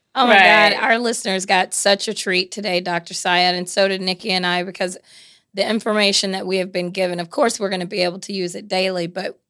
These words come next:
Speaker 1: we just had no idea. So we're super, super grateful about all of the information that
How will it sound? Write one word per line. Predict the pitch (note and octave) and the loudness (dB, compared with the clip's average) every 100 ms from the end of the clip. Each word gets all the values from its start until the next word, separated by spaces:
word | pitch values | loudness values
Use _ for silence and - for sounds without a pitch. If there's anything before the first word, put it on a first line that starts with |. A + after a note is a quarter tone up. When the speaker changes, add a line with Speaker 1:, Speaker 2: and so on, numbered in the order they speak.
| - | -14
Speaker 1:
we | G3+ | -4
just | A#3 G3+ | -2 0
had | A3+ G3 | 2 2
no | G3+ G3 G3 | 2 -2 -2
idea. | F3+ F#3 F#3+ F3+ | -2 -2 0 0
So | F3+ F#3 | -2 -6
we're | A3+ | -4
super, | G3+ - C4+ B3+ C4 | -4 -2 -4 -4 -6
super | - A#3+ G#3+ | -6 -6 -8
grateful | F#3+ G3 G3 - F3+ F3 _ _ _ - | -2 0 0 -2 -2 -4 _ _ _ -8
about | F#3+ F#3+ F#3 - | -2 2 2 4
all | G3 G3+ | 4 4
of | G3+ | 2
the | A3+ | -4
information | F#3+ A3+ G3 F3+ G3 F#3+ | -8 -6 -4 -2 -2 -2
that | F3+ F3+ | -4 -4